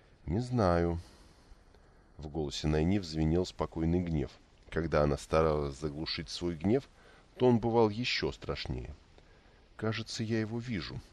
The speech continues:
Да, он там». Игвейн почувствовал забурливший внутри Найниф пульс силы. А потом Найниф неспешно поднялась на ноги и стала отряхивать своё платье с таким выражением лица,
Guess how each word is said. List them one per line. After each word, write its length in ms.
Да, 300
он 160
там». 320
Игвейн 380
почувствовал 720
забурливший 760
внутри 420
Найниф 460
пульс 240
силы. 580
А 80
потом 480
Найниф 440
неспешно 520
поднялась 560
на 180
ноги 380
и 40
стала 380
отряхивать 540
своё 280
платье 380
с 80
таким 340
выражением 600
лица, 360